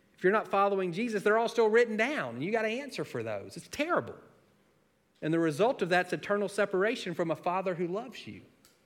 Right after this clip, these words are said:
As difficult as sometimes it is for us to see where we are,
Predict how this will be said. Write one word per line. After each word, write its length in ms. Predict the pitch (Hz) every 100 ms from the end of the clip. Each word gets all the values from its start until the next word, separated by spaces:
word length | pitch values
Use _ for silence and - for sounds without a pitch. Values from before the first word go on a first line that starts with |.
| _ _ _ _ _ _ _ _ _ 170
As 140 | 143
difficult 600 | 123 226 254 - 233 226
as 180 | 208 190
sometimes 460 | 214 208 202 202
it 100 | 180
is 160 | 190 196
for 280 | 196 170 147 170
us 500 | 240 170 170 - - - _
to 100 | 143
see 320 | - 214 208
where 280 | 165 185 202
we 200 | 185 180
are, 420 | 185 226 117 113